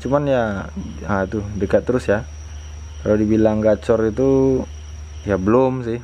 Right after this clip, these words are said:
belum, karena hutan itu sangat susah untuk gacornya. Tuh betinanya udah mulai nggak begitu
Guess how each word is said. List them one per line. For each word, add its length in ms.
belum, 480
karena 400
hutan 400
itu 160
sangat 240
susah 320
untuk 240
gacornya. 560
Tuh 140
betinanya 420
udah 160
mulai 560
nggak 320
begitu 400